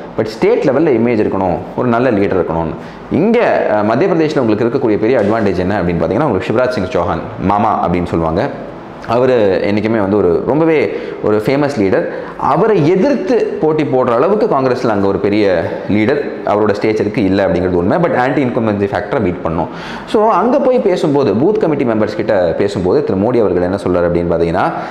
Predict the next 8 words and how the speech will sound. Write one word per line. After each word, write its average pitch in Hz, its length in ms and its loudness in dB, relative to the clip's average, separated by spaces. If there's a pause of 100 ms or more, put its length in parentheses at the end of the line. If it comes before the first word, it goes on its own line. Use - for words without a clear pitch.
(120)
"சார், 120 440 0
ஏசில 156 340 2
உட்கார்ந்து 147 360 2
வேலை 135 220 2
செய்யறவங்க 123 240 0
எல்லாம் 131 200 0
முக்கியம் 117 280 -2
இல்ல, 95 220 2